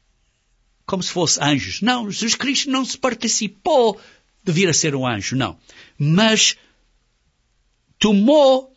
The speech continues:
a descendência de Abraão. Participou da carne e sangue, veio para este lado da descendência de Abraão, carne e sangue, para ir para o outro lado.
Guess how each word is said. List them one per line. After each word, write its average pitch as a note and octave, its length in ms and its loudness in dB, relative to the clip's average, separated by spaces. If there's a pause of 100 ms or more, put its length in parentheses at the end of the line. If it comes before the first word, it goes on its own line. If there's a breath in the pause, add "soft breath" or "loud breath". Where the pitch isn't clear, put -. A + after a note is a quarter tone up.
(140)
a A#2+ 120 -6
descendência D#3 960 -4 (280)
de - 80 -14
Abraão. A2 540 -14 (1600 soft breath)
Participou A#3 880 0
da G#3+ 140 -2
carne A#3+ 520 -4
e G3+ 40 -8
sangue, G#3 580 -2 (220 soft breath)
veio A#3+ 460 -4
para G#3+ 180 -4
este G#3 240 -6
lado E3+ 340 -6
da D#3 120 -12
descendência D#3 600 -8
de D3+ 180 -18
Abraão, B2 540 -12 (400)
carne C3+ 300 -10
e - 20 -8
sangue, A#2+ 380 -10 (320 soft breath)
para D#3 160 -4
ir G3+ 480 -6 (320)
para C#3+ 180 -10
o C3 40 -12
outro C3 320 -12
lado. A#1 340 -18